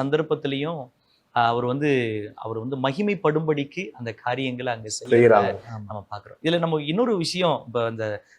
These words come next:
Speaker 1: வேத வசனங்களை நம்ம கவனிக்கும் போது, கர்த்தருடைய சித்தத்தை நிறைவேற்றுவதற்காக பிரயாசப்படுறவங்களுக்கும், தேவனுடைய பாரத்தை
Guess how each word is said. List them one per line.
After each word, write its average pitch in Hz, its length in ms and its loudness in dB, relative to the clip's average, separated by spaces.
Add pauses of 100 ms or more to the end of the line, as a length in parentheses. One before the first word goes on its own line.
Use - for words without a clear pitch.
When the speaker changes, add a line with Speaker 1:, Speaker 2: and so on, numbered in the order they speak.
Speaker 1:
வேத 165 260 4
வசனங்களை 160 540 0
நம்ம 135 220 -2
கவனிக்கும் 143 460 -2
போது, 127 440 -6 (480)
கர்த்தருடைய 202 420 0
சித்தத்தை 170 520 -2
நிறைவேற்றுவதற்காக 143 1120 0
பிரயாசப்படுறவங்களுக்கும், 123 1200 -2 (540)
தேவனுடைய 185 460 2
பாரத்தை 165 460 2